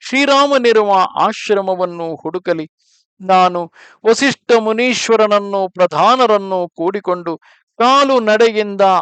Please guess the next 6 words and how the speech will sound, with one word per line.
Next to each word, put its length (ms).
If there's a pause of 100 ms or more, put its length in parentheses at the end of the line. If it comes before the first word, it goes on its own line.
ಆತನನ್ನು 720
ಹುಡುಕುತ್ತೇನೆ. 760 (560)
ಶ್ರೀರಾಮನನ್ನಾದರೂ 1600 (280)
ಲಕ್ಷ್ಮಣನನ್ನಾದರೂ 1400
ಸೀತಾದೇವಿಯನ್ನಾದರೂ 1900
ಕಾಣುವ 600